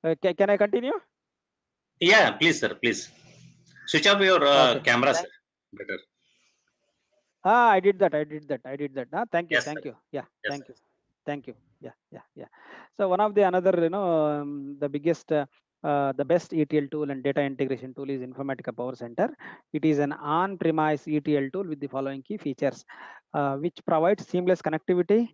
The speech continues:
Speaker 1: and integration with all types of data sources using out-of-the-box connectors. This is very important, using out-of-the-box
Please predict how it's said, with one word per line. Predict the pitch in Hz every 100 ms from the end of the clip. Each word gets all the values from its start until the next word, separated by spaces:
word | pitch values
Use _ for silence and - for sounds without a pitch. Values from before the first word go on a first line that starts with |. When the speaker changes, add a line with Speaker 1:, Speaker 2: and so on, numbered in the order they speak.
| _ _ _ 151
Speaker 1:
and | 143 160
integration | 185 175 165 180 160
with | 147
all | 151 196 196
types | 170 -
of | 135 123
data | 151 156 -
sources | 147 139 160 156 _ - _ _
using | 147 147 156 151
out-of-the-box | 135 165 165 160 147 139 143 - - _ -
connectors. | 147 147 _ 147 135 _ -
This | 139
is | 147 135
very | 185
important, | 175 151 139 123 117
using | 127 143 147 156 143
out-of-the-box | 156 143 135 165 -